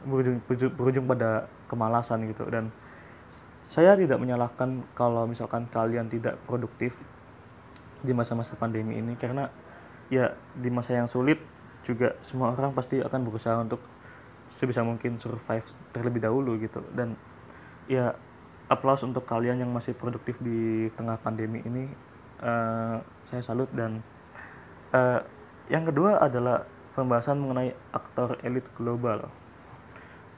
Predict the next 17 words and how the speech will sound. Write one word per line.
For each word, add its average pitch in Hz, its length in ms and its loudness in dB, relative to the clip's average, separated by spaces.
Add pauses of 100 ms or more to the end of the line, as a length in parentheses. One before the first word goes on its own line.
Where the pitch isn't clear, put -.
(540)
Ini 208 140 6
yang, 214 180 6 (800)
eh, 139 260 -4 (140)
apa 156 160 0
ya, 117 160 2 (960)
sebenarnya 147 460 0 (180)
saya 135 160 -2
sebagai 113 560 0 (300)
anak 123 260 0
H - 80 -6
I 123 120 0
sendiri, 120 360 0 (720)
eh, 120 320 2 (140)
juga, 127 300 4 (760)
eh, 131 240 6
tidak 131 320 2
memungkiri, 139 720 2